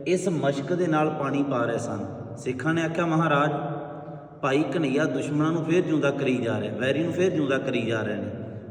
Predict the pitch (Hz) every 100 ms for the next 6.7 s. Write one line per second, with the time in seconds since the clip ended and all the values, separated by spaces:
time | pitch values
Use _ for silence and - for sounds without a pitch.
0 | - 165 - 147 156 175 165 151 151 156
1 | 156 147 139 143 190 190 156 147 147 156
2 | 147 147 156 151 147 156 147 139 143 120
3 | 127 127 127 123 113 107 107 - - -
4 | - - - 120 127 170 151 151 151 156
5 | 151 151 151 135 - 147 120 127 131 151
6 | 139 135 143 143 120 117